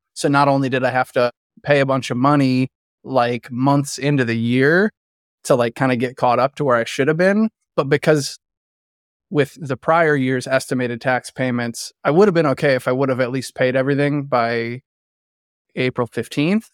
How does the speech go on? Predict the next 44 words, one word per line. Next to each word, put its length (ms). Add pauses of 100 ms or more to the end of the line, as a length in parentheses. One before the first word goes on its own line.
(220)
But 200
I 100
didn't 220
even 220
realize 680
that 180
I 120
had 220
to 80
pay 240
more 340
until, 400
like, 280
it 60
was 140
August 420
by 140
the 80
time 240
they 100
finished 380
my 100
tax 380
return. 400 (600)
And 560 (380)
later 320
I 40
realized, 500
like, 160
they 160
had 180
some 220
cybersecurity 920
thing. 440
And, 80
like, 160
I 100
think 320
that 220
whole 200
organization 720
who 120
I 100
fired, 440